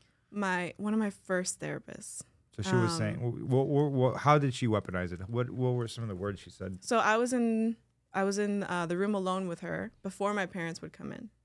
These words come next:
Speaker 1: I was around fourteen or fifteen at this time. And I told her, um, that I had been thinking about, uh, so I, first I told her that the night before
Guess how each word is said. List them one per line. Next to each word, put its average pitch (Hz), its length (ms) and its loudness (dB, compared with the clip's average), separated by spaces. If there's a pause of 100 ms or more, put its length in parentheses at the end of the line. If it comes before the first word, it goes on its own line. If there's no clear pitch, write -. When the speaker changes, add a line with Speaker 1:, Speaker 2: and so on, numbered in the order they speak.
(440)
Speaker 1:
I 165 120 0
was 170 140 -2
around 170 320 -2
fourteen 170 360 -6
or 165 60 -8
fifteen - 460 -10
at - 80 -20
this - 140 -10
time. - 240 -12 (1000)
And 196 680 0 (760)
I 170 120 -2
told 294 360 -4
her, 185 420 -4 (300)
um, 170 640 -2 (500)
that 165 440 -2
I 175 120 2
had 180 260 -4
been 170 580 -4 (380)
thinking 180 340 -4
about, 160 640 -2 (680)
uh, 156 300 -6 (440)
so - 140 -2
I, 165 180 0 (240)
first 269 200 4
I 254 60 0
told 240 220 0
her 220 180 2
that 175 400 0
the 180 60 0
night 185 200 0
before 175 520 -2